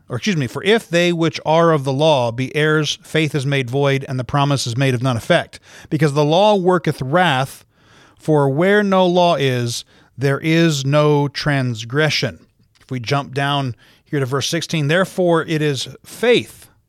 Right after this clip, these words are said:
that it might be grace to the end the promise might be sure to all the seed,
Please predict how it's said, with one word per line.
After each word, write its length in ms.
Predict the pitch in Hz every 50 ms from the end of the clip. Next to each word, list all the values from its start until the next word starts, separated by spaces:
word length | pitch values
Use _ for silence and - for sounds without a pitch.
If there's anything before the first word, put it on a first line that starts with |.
| _ _ _
that 120 | 143 131
it 100 | 131 131
might 240 | 131 131 135 131 131
be 140 | 131 127 123
grace 420 | 117 120 135 151 175 202 180 - -
to 100 | - 143
the 160 | 120 127 -
end 460 | - 151 170 185 196 202 202 202 190 - _ _ _ _ _ _ - _
the 80 | - 120
promise 880 | - - - 175 180 185 160 117 110 117 - - - - - - - _ _ _ _ _ _ _ _ _ _ _ _ _ _ _ _
might 300 | - 139 160 190 - 175
be 100 | 170 170
sure 400 | 151 - - - 220 220 214 214
to 220 | 214 - 165 - - _
all 320 | 160 170 180 185 196 202 202
the 100 | 196 202
seed, 500 | - - - 139 127 120 113 117 117